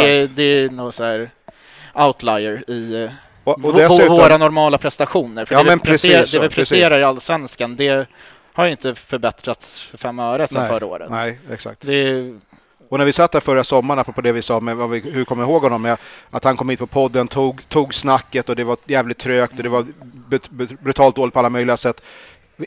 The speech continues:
Speaker 2: Ingenting av det har ju sk-, förändrats, precis som du säger, Niklas.
Speaker 1: Mm.
Speaker 2: Alltså det, det, vi är i exakt samma läge, med det undantaget att i några få enskilda matcher
Speaker 1: Ja.
Speaker 2: har vi lyckats, ibland på, tack vare bra spel och ibland genom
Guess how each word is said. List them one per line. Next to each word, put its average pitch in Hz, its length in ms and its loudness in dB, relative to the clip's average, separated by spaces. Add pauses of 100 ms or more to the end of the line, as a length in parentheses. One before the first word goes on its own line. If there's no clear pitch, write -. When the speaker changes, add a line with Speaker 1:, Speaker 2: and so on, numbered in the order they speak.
(220)
Speaker 2:
Ingenting 165 880 -4
av 113 100 -4
det 110 80 -4
har 107 140 -8
ju 104 80 -6
sk-, - 220 -16 (160)
förändrats, 127 540 -6
precis 131 380 -6
som 110 80 -10
du 101 80 -10
säger, 117 220 -6
Niklas. 95 340 -14
Speaker 1:
Mm. 113 80 -6
Speaker 2:
Alltså 123 140 -8
det, 139 60 2 (340)
det, 135 340 -10
vi 135 120 0
är 147 40 6
i - 20 6
exakt 165 260 0
samma 139 180 -2
läge, 131 300 2 (180)
med 160 560 4
det 131 240 2
undantaget 123 920 -2
att 117 140 -4
i 127 80 -2
några 156 480 2
få 127 300 -4
enskilda 123 500 -4
matcher 117 640 -4
Speaker 1:
Ja. 123 320 -10
Speaker 2:
har 135 180 6
vi 131 260 2
lyckats, 139 880 -2 (580)
ibland 175 540 4
på, 180 80 -10 (260)
tack 151 140 -4
vare 151 120 0
bra 170 220 6
spel 131 240 -2
och 131 100 -2
ibland 123 340 0
genom 120 320 -6